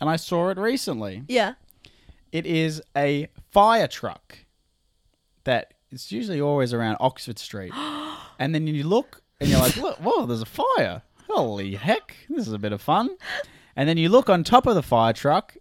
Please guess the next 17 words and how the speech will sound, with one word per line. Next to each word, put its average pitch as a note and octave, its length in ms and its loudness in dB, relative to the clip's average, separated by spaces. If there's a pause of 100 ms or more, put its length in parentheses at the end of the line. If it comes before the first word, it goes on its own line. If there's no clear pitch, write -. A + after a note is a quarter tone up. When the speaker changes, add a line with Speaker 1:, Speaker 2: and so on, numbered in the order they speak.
(140)
Speaker 1:
it's C3 200 -4
like B2 320 0 (540)
a, - 120 -12 (140)
an E4+ 180 2
<laughs> - 40 -4
open D3 460 6
thing, F#3 520 0 (280)
and C3+ 160 -2
there C#3 200 4
are, C#3 80 0 (300)
um, A#2+ 380 -2 (120)
women G#3 720 2 (560)
on C3+ 140 2
a D#3 60 4
bachelor-, G3 580 2
bachelorette B3 720 6
party A#2 480 8